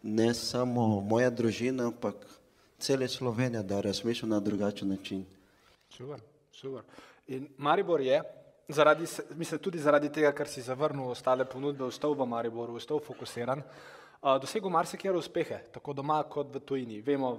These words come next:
Speaker 2: ogromno naslovov državnih prvakov, plus, a, dvakrat v prejšnjem desetletju, pravim, za tiste, ki spremljate nogomet, boste to vedeli, za tiste, ki ne, mogoče ne, ampak Maribor se je uvrstil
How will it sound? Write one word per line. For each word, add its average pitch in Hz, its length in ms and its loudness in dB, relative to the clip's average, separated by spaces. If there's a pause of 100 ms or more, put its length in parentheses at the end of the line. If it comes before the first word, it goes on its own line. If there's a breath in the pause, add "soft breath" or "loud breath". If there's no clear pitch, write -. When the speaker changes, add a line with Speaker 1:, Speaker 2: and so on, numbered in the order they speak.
(100)
Speaker 2:
ogromno 139 460 0
naslovov 131 520 -2
državnih 127 420 -6
prvakov, 151 460 2 (360 loud breath)
plus, 240 360 -2 (100)
a, 165 300 4
dvakrat 175 540 0
v 151 120 -6
prejšnjem 156 340 -6
desetletju, 151 580 -6 (280)
pravim, 131 220 2
za - 80 -16
tiste, 131 160 -8
ki 123 140 -6
spremljate 131 400 -4
nogomet, 127 320 -4
boste 123 200 -12
to 127 140 -6
vedeli, 135 280 -2
za 113 100 -10
tiste, 117 260 -14
ki 117 140 -12
ne, 120 180 -4
mogoče 117 400 -10
ne, 147 160 -4
ampak 143 220 -2
Maribor 147 400 -2
se 147 160 -6
je 135 60 -2
uvrstil 135 520 -6